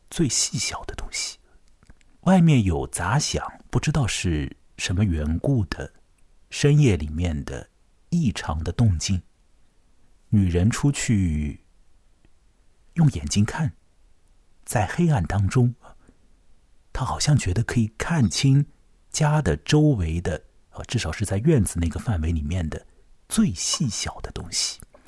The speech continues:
而她的老公正处于睡死过去的状态。哦，我们今天要聊的这故事的开端，就是如此这么一个局面。这个故事的名字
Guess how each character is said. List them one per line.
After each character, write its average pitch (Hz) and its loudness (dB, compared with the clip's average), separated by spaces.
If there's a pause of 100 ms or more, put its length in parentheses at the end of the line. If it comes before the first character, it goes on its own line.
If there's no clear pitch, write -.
(560)
而 - -4
她 135 -2
的 104 0
老 85 -4
公 123 2 (880)
正 139 2
处 - -4
于 78 -4
睡 208 2
死 - -6
过 185 2
去 - -4
的 - -4
状 - -2
态。 - -4 (600)
哦， 98 -4 (640)
我 107 0
们 82 0
今 107 2
天 120 2
要 92 2
聊 87 -2
的 90 -4
这 - -10
故 - -2
事 - -4
的 73 -8
开 104 -2
端， 104 2 (480)
就 - -16
是 - -8
如 85 -2
此 - -8
这 107 -2
么 78 -4
一 71 -10
个 - -12
局 - -10
面。 98 -4 (1300)
这 107 0
个 85 0
故 117 0
事 - -2
的 73 -4
名 87 0
字 202 2